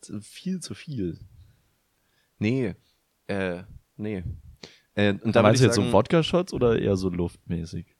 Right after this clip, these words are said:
Speaker 1: Ich hab jetzt Jägermeister aufgeschrieben, weil Shots von Jägermeister mag ich. Ist ein bisschen weniger als Wodka, aber
Speaker 2: Oh,
Speaker 1: ist n-,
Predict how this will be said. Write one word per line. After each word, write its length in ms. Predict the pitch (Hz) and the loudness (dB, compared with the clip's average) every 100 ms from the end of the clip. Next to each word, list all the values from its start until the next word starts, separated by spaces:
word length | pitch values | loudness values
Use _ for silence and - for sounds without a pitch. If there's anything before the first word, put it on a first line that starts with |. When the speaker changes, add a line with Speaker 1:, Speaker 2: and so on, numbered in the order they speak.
| _ _ _ _ | _ _ _ _
Speaker 1:
Ich 140 | - 131 | -2 0
hab 100 | 143 | 0
jetzt 140 | 131 | -2
Jägermeister 500 | 104 117 90 82 - | -2 0 -2 -6 -10
aufgeschrieben, 480 | 85 - - 80 82 | -12 -12 -12 -10 -6
weil 200 | 87 87 | -6 -8
Shots 300 | - - 107 | -12 -10 -10
von 120 | - 95 | -8 -8
Jägermeister 400 | 95 92 90 82 | -6 -6 -8 -10
mag 240 | 80 78 | -12 -12
ich. 140 | 82 | -16
Ist 120 | 85 127 | -10 -4
ein 60 | |
bisschen 220 | 147 120 | -2 -2
weniger 260 | 92 95 85 | -4 -4 -6
als 160 | 80 - | -10 -14
Wodka, 260 | 90 - | -16 -14
aber 220 | 80 82 82 | -8 -6 -6
Speaker 2:
Oh, 40 | |
Speaker 1:
ist 260 | 82 107 | -6 -12
n-, 80 | - | -8